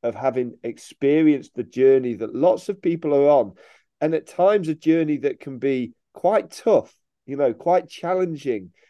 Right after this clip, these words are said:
knowing what to do, what is the right thing. That's what this has helped me with. This is, and that's what I believe this will have helped other tennis parents and other tennis coaches. So thank you very much for, for, for sharing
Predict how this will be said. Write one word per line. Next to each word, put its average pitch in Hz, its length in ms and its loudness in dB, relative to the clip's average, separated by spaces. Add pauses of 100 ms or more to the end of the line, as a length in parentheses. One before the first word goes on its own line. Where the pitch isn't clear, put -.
(140)
knowing 165 540 4
what 156 300 0
to 151 100 -8
do, 151 320 4
what 143 280 -2
is 165 280 0
the 156 100 -6
right 143 400 -2 (140)
thing. 131 360 -4 (720)
That's - 320 -6
what 240 160 4
this 170 160 0
has 160 140 -6
helped 160 280 0
me 135 80 -6
with. 117 240 -4
This 165 200 0
is, 202 140 -8 (320)
and 156 280 0
that's 180 280 0
what 185 140 4
I 156 120 4
believe 147 840 0 (460)
this 135 680 -6
will 143 300 2
have 135 100 2
helped 131 420 0 (140)
other 156 240 2
tennis 156 320 -4
parents 120 480 -4 (160)
and 131 240 -4
other 123 180 -2
tennis 127 320 -6
coaches. 131 520 -2
So 127 160 2 (500)
thank 160 320 0
you 143 160 -4
very 151 300 4
much 143 320 -2
for, 131 340 2
for, 131 320 -4
for 127 80 -8
sharing 147 880 2